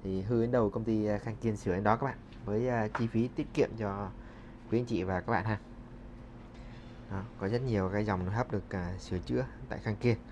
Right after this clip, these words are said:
Hầu như, à, sửa chữa tốt các bạn. Hoạt động rất là tốt cho quá trình, à, sử dụng của chúng ta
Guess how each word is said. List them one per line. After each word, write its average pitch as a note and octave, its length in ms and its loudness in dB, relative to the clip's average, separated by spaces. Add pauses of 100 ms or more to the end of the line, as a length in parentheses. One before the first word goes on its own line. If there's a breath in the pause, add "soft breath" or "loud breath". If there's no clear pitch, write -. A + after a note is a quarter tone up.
(380 loud breath)
Hầu F#2+ 140 0
như, G#2+ 220 6
à, G2+ 100 6
sửa F2 180 0
chữa B2 280 4
tốt D#3 200 6
các D#3+ 60 2
bạn. D3 100 2 (960 loud breath)
Hoạt F#2 140 0
động G2 160 4
rất C3+ 100 4
là B2 60 2
tốt D3 220 4 (260)
cho A2 180 -2
quá A#2 180 2
trình, G2 280 2
à, F#2 80 -2
sử G2 180 -2
dụng G2+ 180 0
của F#2+ 180 0
chúng G#2+ 100 -4
ta A2+ 200 -2